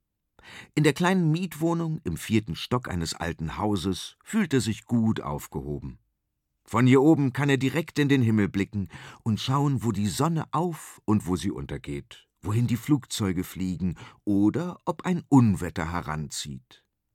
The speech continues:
Heute ist der Himmel blitzblau. Die Sonne scheint hell und warm ins Kinderzimmer.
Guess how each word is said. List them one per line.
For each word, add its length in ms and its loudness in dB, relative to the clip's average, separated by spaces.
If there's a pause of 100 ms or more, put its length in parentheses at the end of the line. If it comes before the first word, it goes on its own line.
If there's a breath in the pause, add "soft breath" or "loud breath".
(1000 loud breath)
Heute 540 4
ist 180 0
der 80 2
Himmel 280 4
blitzblau. 680 -4 (680)
Die 100 -4
Sonne 360 2
scheint 340 -6
hell 280 0
und 300 -8
warm 280 2
ins 180 -4
Kinderzimmer. 680 -6